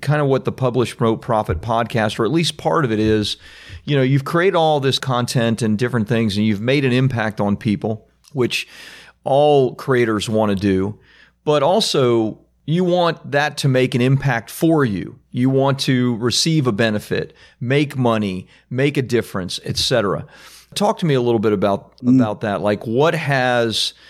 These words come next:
Speaker 1: your content creation done for your image, your authority, your lead generation, all of those things?
Speaker 2: I would say everyone needs to find the modality or the voice, the channel that they wanna go after,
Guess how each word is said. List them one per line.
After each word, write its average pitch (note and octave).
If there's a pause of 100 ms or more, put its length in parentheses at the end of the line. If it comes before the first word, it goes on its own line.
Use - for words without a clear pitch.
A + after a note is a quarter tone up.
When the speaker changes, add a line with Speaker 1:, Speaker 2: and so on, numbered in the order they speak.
(260)
Speaker 1:
your A#2+
content B2
creation A2+
done A2+
for A2
your A#2+
image, A#2+
your C3
authority, A#2 (320)
your C3
lead B2+ (360)
generation, G#2+
all A#2+
of F#2+
those F#2+
things? C2 (760)
Speaker 2:
I D#3+
would D#3
say D#3 (200)
everyone F3
needs D#3
to D#3
find D3
the C#3
modality C3+
or C3
the A#2
voice, A#2+ (160)
the -
channel C3+
that E3
they F3
wanna F3
go F#3
after, G3+